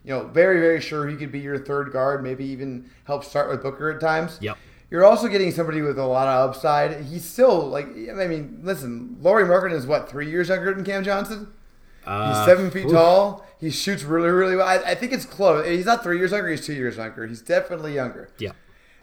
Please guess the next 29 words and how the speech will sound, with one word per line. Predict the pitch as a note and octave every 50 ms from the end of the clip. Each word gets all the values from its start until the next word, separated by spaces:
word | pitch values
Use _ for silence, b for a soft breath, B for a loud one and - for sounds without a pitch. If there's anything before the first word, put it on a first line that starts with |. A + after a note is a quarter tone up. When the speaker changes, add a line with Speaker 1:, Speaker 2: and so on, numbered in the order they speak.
| b b -
Speaker 1:
And, | - - - E3 D#3+ D#3+
and | - - F3 F3
the | E3
dude's | C#3+ D3 G#3 G#3 F3+ C3+
seven | - F#3 - E3+ F3+ E3
feet | E3+ F3 E3 C3+
tall. | D3+ D#3 D#3 D#3+ D#3+ E3
And | D#3+ E3 D3 C#3+ C3+ - C3+
listen, | D3+ D3 C3+ - A#2 A#2
I | A#2 C3+
think | C3 E3+ D#3 C#3
Cam | D3 D#3 D3+ C3+
Johnson's | D3 D3 D3 D3 C#3+ B2 C3 C#3 C3+ C3 -
be-, | - - - C#3
a | C3+ - - A#2+
better | A#2+ - C#3 C#3+ D3 C#3+
bet | B2+ D3 D3 - -
to | B2
shoot | - - C#3 C#3+ C#3+
than | D3+ D3+
Lauri | D#3 D#3 D#3+ D#3+
Markkanen | D#3+ E3 E3+ E3+ F3 E3+ E3 E3
is, | E3+ F3+ E3+ D3+
but | - C#3 C#3 B2+ B2+ B2+
Lauri | D#3 F3+ G3 G3
Markkanen | G3 G3+ G3 G3
is | E3+ D3+
a | D3+
pretty | - - G3+ G3 F#3 F#3